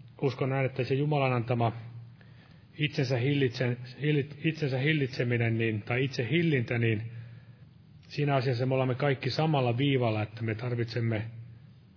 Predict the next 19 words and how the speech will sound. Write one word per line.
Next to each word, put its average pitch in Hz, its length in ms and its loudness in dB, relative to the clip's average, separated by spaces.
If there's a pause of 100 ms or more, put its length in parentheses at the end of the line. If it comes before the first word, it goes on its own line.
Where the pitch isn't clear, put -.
(320)
sitä 127 220 -2
Jumalan 147 400 2
työtä 139 440 2
meissä, 120 540 0 (1200)
että 117 200 -4
hän 127 260 0 (1300)
näin 131 200 2
kasvattaa 127 680 0
meitä 127 460 4 (280)
tässä 120 280 -4
omassa 127 380 -2
koulussansa. 113 840 0 (1500)
Ja 117 260 4 (200)
siellähän 123 360 0
Paavali 127 380 2
muun 127 140 2
muassa 123 260 -2
mainitsi, 123 480 0
että 117 280 -2